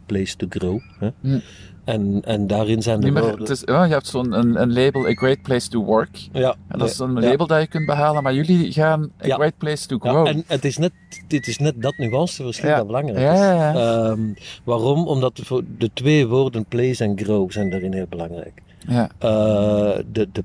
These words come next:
Speaker 1: place of work krijgt een nieuwe invulling. En dan heb ik het over place fysiek, maar ook place
Speaker 2: Ja.
Speaker 1: in tijd. Ehm, ehm, en grow in de zin van, ehm, het, het, het werken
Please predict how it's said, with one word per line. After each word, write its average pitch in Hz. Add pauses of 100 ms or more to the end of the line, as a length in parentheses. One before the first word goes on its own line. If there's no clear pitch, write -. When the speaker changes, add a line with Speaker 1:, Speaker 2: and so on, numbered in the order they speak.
(120)
Speaker 1:
place 135
of 113
work 107
krijgt -
een 101
nieuwe 110
invulling. 127
En 113
dan 104
heb 104
ik 101
het -
over 98
place 110
fysiek, 104
maar 101
ook 101
place 104
Speaker 2:
Ja. 101
Speaker 1:
in 98 (100)
tijd. 104 (120)
Ehm, 107 (800)
ehm, 110
en 113
grow 123 (460)
in 123
de 113
zin 123
van, 123 (320)
ehm, 113 (160)
het, -
het, -
het 98
werken 135